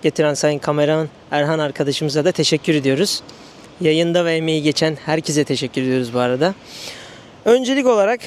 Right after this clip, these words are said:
yani ben genelde arabalara kabaca bakmayı seviyorum. Kullanıcı odaklı. Yani o süspansiyonlar, işte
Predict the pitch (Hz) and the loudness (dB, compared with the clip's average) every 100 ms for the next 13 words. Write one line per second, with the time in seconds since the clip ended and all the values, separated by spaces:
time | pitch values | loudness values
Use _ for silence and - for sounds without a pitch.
0 | - - - - 190 202 180 196 302 370 | -16 -20 -10 -2 0 2 2 2 2 0
1 | - - - - - 240 262 302 269 262 | -8 -18 -20 -20 -2 0 4 4 4 2
2 | 240 269 233 180 196 285 - - - - | 4 4 2 2 -2 -6 -20 -20 -20 -20
3 | - 226 233 214 170 156 160 160 - 143 | -4 2 4 4 2 0 0 0 2 2
4 | 139 156 165 - - - - - - 254 | 2 0 -4 -18 -20 -20 -20 -20 -2 2
5 | 254 254 233 208 170 156 - 151 175 240 | 4 4 2 2 2 0 -2 -2 -2 -2
6 | 196 240 240 247 240 214 - - - - | -2 2 4 4 4 0 -10 -20 -20 -20
7 | - - - - 269 240 - 262 247 247 | -20 -20 -20 -6 -2 -2 0 0 2 2
8 | 254 254 254 262 226 233 240 - - 247 | 2 4 2 2 0 -8 -10 -6 2 4
9 | 233 | 4